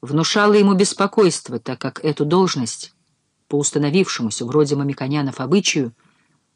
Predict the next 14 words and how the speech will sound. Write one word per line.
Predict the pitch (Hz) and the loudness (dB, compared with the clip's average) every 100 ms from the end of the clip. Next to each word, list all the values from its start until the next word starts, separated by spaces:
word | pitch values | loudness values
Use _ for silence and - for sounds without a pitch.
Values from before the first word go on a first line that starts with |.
| - | -4
должен | 151 226 208 220 | 2 4 6 6
был | 208 226 | 6 6
занимать | 202 208 214 214 208 | 6 4 4 2 2
его | 202 | 2
старший | 202 - 208 202 - | 2 0 -2 0 0
брат | 180 185 185 180 | 2 2 0 0
Васак. | 175 175 - 101 - - - _ _ _ _ _ _ _ _ _ _ _ _ - | -2 -2 -4 -8 -10 -20 -20 _ _ _ _ _ _ _ _ _ _ _ _ -12
По | 131 | -6
какому | 147 147 190 185 | -4 0 2 4
же | 185 | 0
праву | - 196 196 156 | 0 0 2 2
персидский | - 139 - 160 - - | 0 -4 -4 -6 -6 -10
царь | 143 - 151 151 | -8 -4 -2 -2
Шапух | - - 131 - 202 - - | -4 -6 -8 -6 -6 -6 -18